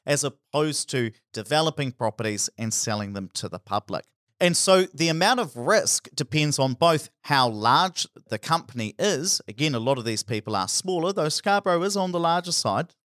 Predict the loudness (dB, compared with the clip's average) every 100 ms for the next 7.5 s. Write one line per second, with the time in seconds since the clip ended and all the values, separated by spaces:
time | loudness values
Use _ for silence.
0 | -6 4 4 6 4 4 6 6 4 2
1 | -2 -2 -2 0 0 0 0 2 2 0
2 | -8 _ -8 -2 0 2 0 0 2 2
3 | 0 _ _ 0 2 0 0 2 2 2
4 | 0 0 0 -6 -14 -2 2 2 0 -4
5 | -2 0 -2 -2 -4 -6 -8 -6 -4 -4
6 | -2 2 2 2 -2 -2 0 2 2 2
7 | 0 -4 -4 -6 -8